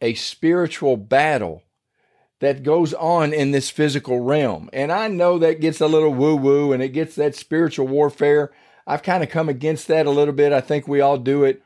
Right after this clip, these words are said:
wrong, present company included. But we are not fighting anything that we can see. We do not walk by sight. We walk by faith,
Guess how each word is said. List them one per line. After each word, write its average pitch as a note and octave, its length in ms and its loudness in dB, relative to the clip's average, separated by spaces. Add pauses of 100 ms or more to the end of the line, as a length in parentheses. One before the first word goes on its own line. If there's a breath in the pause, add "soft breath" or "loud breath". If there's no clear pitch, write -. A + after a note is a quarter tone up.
(140)
wrong, C3+ 560 0
present C#3 380 -2
company C3+ 440 -2
included. C#3 600 -2 (580 soft breath)
But C3 160 0
we F#3 600 -2
are B2+ 180 -2
not D3 340 -2
fighting A#2+ 720 -2 (400)
anything D#3 560 -2
that B2+ 180 -4
we C3 160 -4
can A2 220 -8
see. - 440 -8 (200)
We C#3 140 -2
do C3 120 2
not C3+ 360 0
walk D3 280 0
by C3 180 2
sight. C#3 540 0
We B2+ 200 -6
walk C3+ 340 0
by A#2 160 0
faith, C#3 480 0